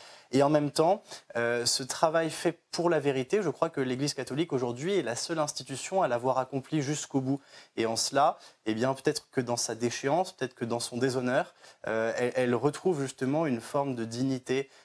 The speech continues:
euh, au moment même où on croyait l'institution à terre. Alors pourquoi l'Église catholique ? Euh, il y a effectivement des questions dont on pourra débattre, euh, tout au long de la soirée dans, euh, le dogme chrétien, dans la façon dont elle prépare aussi ses prêtres au sacerdoce.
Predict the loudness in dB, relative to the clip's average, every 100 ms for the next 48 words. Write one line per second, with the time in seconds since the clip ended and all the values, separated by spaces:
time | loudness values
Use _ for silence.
0 | _ -4 -2 0 0 -2 -2 0 0 -2
1 | -2 0 0 -2 -2 -4 -2 -2 0 0
2 | -4 -6 -6 -6 0 0 0 -4 -6 -10
3 | -20 -12 0 0 2 2 4 2 2 0
4 | -2 0 0 0 0 2 0 -2 -4 -2
5 | 0 0 -2 -6 -4 -2 -2 -2 -4 -4
6 | -2 -4 -4 -4 -2 -2 0 0 -2 -4
7 | -2 -2 -4 -2 0 0 -2 -2 0 0
8 | -2 -8 -20 _ -2 0 0 0 0 0
9 | 0 -2 0 2 2 0 -2 -4 -2 -4
10 | -2 -4 -2 -2 2 2 2 -2 -4 -4
11 | -6 -8 -6 -6 -4 -8 -6 -6 -6 0
12 | 2 0